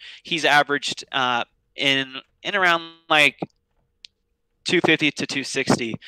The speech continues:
uh, but his on base percentage is, is awesome. Uh, in two thousand eighteen, his on base percentage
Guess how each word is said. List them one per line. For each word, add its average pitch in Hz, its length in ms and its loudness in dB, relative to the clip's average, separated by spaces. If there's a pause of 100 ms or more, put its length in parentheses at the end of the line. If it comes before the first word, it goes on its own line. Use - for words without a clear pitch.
(240)
uh, 127 300 4 (140)
but 143 160 4
his 135 280 4
on 147 160 4
base 147 200 4
percentage 127 520 -4
is, 127 320 -4 (580)
is 127 420 2 (440)
awesome. 139 480 4
Uh, 120 420 2
in 135 340 -4
two 156 100 -2
thousand 139 200 2
eighteen, 139 380 -4
his - 720 -4
on 135 140 0
base 135 180 0
percentage 127 420 -12